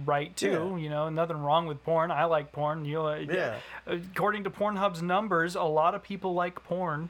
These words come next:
Speaker 2: Yeah.
Speaker 1: Um,
Speaker 2: Well, a lot of people like, <laughs> back to that. A lot of people like shit that is very much deviant. Like the searches on
Speaker 1: Oh,
Speaker 2: Pornhub.
Speaker 1: yes.
Speaker 2: The searches on Pornhub
Speaker 1: Oh,
Speaker 2: is like mom,
Speaker 1: man.
Speaker 2: mom and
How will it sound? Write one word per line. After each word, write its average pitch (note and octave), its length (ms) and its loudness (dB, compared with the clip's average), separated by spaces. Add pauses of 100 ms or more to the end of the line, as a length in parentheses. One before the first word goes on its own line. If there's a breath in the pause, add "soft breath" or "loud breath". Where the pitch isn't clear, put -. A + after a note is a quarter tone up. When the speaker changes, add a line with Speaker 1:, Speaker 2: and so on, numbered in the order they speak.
(140)
Speaker 2:
Yeah. D3 480 0
Speaker 1:
Um, D#3+ 560 0
Speaker 2:
Well, B3+ 100 6
a A3+ 120 0
lot A#3+ 200 -2
of D4+ 80 -2
people C#4 120 -6
like, - 580 -6
<laughs> D3 300 -12
back C#3 180 -2
to C#3+ 80 -6
that. C#3+ 160 2 (260 loud breath)
A D3 60 0
lot F3+ 140 4
of G3+ 40 -4
people A3+ 200 -2
like F3+ 160 0
shit - 320 -2
that C#3+ 100 -2
is C3+ 140 -6
very C#3+ 280 -4
much B2+ 280 -4
deviant. A#2 420 -4 (220)
Like C3 220 0
the C3+ 100 -4
searches B3 420 4
on C4+ 160 2
Speaker 1:
Oh, - 20 0
Speaker 2:
Pornhub. - 400 2
Speaker 1:
yes. C#3+ 840 0
Speaker 2:
The E3 60 -10
searches D#3+ 360 -4
on D#3+ 80 -4
Pornhub D3+ 300 0
Speaker 1:
Oh, - 100 6
Speaker 2:
is G3 80 8
like G3 380 8
mom, - 0 -
Speaker 1:
man. E3 460 2
Speaker 2:
mom D3 220 0
and C3 380 -6